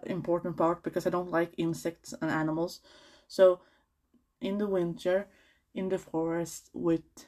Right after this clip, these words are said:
Namjoon, and just talk. I think that would be, I think, I think that would be my answer, yes.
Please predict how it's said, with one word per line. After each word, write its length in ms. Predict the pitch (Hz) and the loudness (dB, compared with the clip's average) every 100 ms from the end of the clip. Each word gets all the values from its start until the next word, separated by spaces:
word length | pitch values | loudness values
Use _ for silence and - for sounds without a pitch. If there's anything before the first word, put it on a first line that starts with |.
| _ | _
Namjoon, 560 | 175 165 151 156 160 170 - _ _ _ _ _ | 0 0 2 2 2 -2 -8 _ _ _ _ _
and 500 | 175 175 170 165 175 - _ - | 0 2 2 0 -2 -12 _ -2
just 540 | 165 165 - - - - _ - | 2 2 -2 -16 -18 -20 _ -6
talk. 480 | - - - - - _ _ _ | -4 -4 -8 -20 -20 _ _ _
I 80 | 196 | -6
think 300 | 180 214 220 | 2 4 4
that 420 | 170 160 165 - - | 4 2 2 -8 -8
would 200 | 175 160 | -4 2
be, 320 | 160 156 165 _ _ _ _ _ _ _ _ - | 4 4 -2 _ _ _ _ _ _ _ _ 2
I 80 | 269 | 8
think, 260 | 349 330 262 | 8 8 4
I 80 | 277 | 6
think 220 | 320 330 | 6 4
that 180 | 226 - | 2 0
would 100 | 180 | -4
be 120 | 165 | -4
my 120 | 156 | -4
answer, 420 | - - - 170 - | -6 -8 -10 -12 -10
yes. 400 | - - - | -10 -12 -16